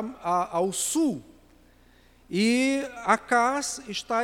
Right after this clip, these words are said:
ocupando exatamente o trono de Davi,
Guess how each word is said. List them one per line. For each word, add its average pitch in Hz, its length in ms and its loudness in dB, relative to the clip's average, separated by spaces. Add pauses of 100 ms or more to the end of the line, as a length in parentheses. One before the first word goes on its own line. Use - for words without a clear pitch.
ocupando 240 560 -2
exatamente 240 560 -2
o 233 40 -6
trono 254 500 0
de 202 120 -6
Davi, 156 500 -4